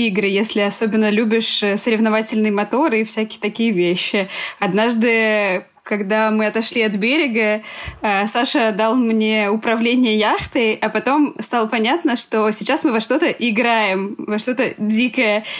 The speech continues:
и нужно было, не отдавая руля ни влево, ни вправо, идти прямо на другую яхту. Таким образом, мы должны были каким-то образом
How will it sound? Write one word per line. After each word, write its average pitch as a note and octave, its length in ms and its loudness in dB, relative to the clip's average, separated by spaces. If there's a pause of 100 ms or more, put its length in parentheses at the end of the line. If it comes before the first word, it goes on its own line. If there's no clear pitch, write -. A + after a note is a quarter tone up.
(140)
и A3+ 100 0
нужно A#3+ 300 2
было, A#3+ 260 2
не B3 220 2
отдавая A3+ 840 0
руля A3 320 0
ни A3 160 2
влево, A#3 300 2
ни A3 160 2
вправо, C#4+ 440 0
идти A3+ 440 -2
прямо B3 460 0
на A3+ 120 2
другую G#3+ 480 0
яхту. G3+ 540 0
Таким B3 260 0
образом, B3 380 0
мы B3+ 80 2
должны B3 300 2
были A#3+ 200 0
каким-то B3+ 320 0
образом B3+ 360 0